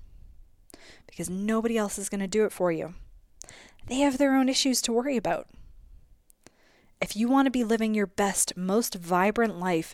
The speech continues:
you need to take charge. You're in control of yourself. You're in control of your decisions and the choices that you make, and so much more about your life.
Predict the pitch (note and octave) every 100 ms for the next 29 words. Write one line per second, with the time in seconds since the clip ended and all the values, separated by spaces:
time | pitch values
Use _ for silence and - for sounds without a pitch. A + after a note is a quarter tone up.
0 | - F3 E3+ F#3 G3 G#3 G3 F3+ - -
1 | - E3 - - A#2 - - - _ _
2 | _ _ _ _ _ _ _ - - -
3 | - _ - F3+ G3 G#3 G3+ F3+ E3 E3
4 | E3+ - - - - - - - - -
5 | - F3 F#3+ G3+ G3 F#3+ F#3 E3+ E3 E3+
6 | D#3+ - D#3 D#3+ D#3+ - E3+ D#3+ - F3+
7 | F#3 E3+ E3+ F#3 E3 E3 D#3+ - F3 E3+
8 | - - F3+ F3 - F3+ E3+ E3 D#3+ -
9 | D#3+ D3 - - -